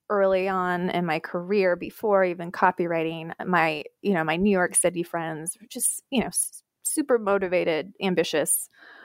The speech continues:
uh, women and quite successful, like, right out of the gate. And it just, it took me a while to get there. And it wasn't because I wasn't working hard. It wasn't because I was less ambitious or goal-driven. It just,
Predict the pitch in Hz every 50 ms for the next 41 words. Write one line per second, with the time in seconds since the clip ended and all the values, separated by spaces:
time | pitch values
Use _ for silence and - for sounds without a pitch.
0 | - - - 160 151 147 - - - - 190 214 202 196 170 165 160 165 165 190
1 | - - _ 165 175 170 170 170 165 175 - - - _ _ - - - 226 202
2 | 185 - - - - 190 - - 165 - - - - - - - 180 - - 196
3 | 196 208 233 226 202 175 156 160 156 160 139 135 90 82 - _ _ _ _ _
4 | _ _ - - _ - 214 214 233 233 - 285 - - - 240 - - - 349
5 | 339 - 254 240 254 277 285 277 240 220 208 202 202 202 202 202 190 185 175 175
6 | 185 202 233 - _ _ - - _ - 208 190 185 175 175 - 170 156 - -
7 | - - - 175 196 220 247 247 - 254 247 - 240 214 220 214 202 202 202 196
8 | 185 180 - _ _ _ 196 185 190 190 - 196 196 190 190 190 190 - - -
9 | 185 185 180 180 180 180 180 170 185 190 202 185 - - _ _ 202 190 - 196
10 | 185 180 170 170 170 - 180 180 175 170 - - - - - - _ 185 180 180
11 | 175 180 185 - - 175 175 - - 175 175 - 175 170 170 175 170 170 170 170
12 | 165 165 - - - 196 180 185 - - -